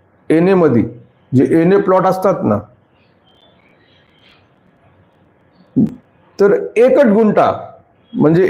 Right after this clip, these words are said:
एक काय पावणे दोन गुंठे त्या बजेटमध्ये भेटतात. पण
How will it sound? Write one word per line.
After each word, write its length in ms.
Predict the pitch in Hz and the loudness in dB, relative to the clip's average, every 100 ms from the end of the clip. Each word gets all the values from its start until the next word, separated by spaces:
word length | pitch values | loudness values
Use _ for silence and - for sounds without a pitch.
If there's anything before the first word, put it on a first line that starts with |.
| 185 | 2
एक 220 | 202 190 | 0 0
काय 120 | 196 | -2
पावणे 320 | 185 175 185 | -2 0 0
दोन 200 | 175 180 | 0 0
गुंठे 280 | 165 175 175 | 0 0 0
त्या 200 | 180 180 | -2 0
बजेटमध्ये 580 | 165 156 165 165 170 160 | 2 2 0 0 0 2
भेटतात. 440 | 127 117 120 120 107 - _ - | 2 0 0 -2 -2 -8 _ -2
पण 340 | 196 226 202 | 0 2 0